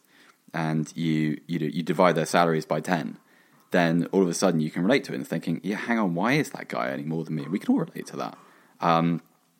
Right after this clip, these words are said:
and that affects your, your morale. And, and, and so, yes, you, you, you have to, you ha-, you have to defer to, to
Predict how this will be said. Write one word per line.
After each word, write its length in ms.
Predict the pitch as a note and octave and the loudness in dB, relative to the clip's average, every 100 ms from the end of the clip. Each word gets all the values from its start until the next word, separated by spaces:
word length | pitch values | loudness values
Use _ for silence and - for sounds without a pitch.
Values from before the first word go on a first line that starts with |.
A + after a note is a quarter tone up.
| - - | -20 0
and 140 | G#2+ G#2 | 4 6
that 120 | G#2+ | 4
affects 380 | F#2+ - - G#2 | 4 2 2 4
your, 220 | G#2 G2+ - | 4 4 0
your 120 | G#2+ | 2
morale. 400 | G#2+ D#3 C4+ F2+ | 4 4 2 2
And, 120 | E2 | 0
and, 320 | - F#2 F#2+ - | 0 2 2 2
and 160 | G2 G2 | 0 2
so, 320 | G2 G2+ G2+ - - - - | 2 4 2 -2 -20 -12 -2
yes, 340 | D#3 - - | 0 0 -2
you, 240 | F2+ F#2 - | 0 0 -2
you, 180 | - G2 | -2 2
you 320 | F#2+ E2 F#2+ F#2 | 2 2 2 2
have 280 | A2 G#2+ - | 0 -2 -2
to, 380 | F#2+ F#2+ F2 - - - - | 2 2 0 -4 -16 -14 -2
you 120 | G2+ | 0
ha-, 80 | - | 0
you 120 | D2 G#2+ | -4 2
have 240 | C3 C#3 | 4 2
to 60 | F#2+ | -2
defer 420 | F#2 - A2 G2 | -4 2 4 4
to, 400 | - F2+ E2+ E2 | 2 0 2 0
to 540 | - - E2+ E2 D#2+ | -2 0 2 2 0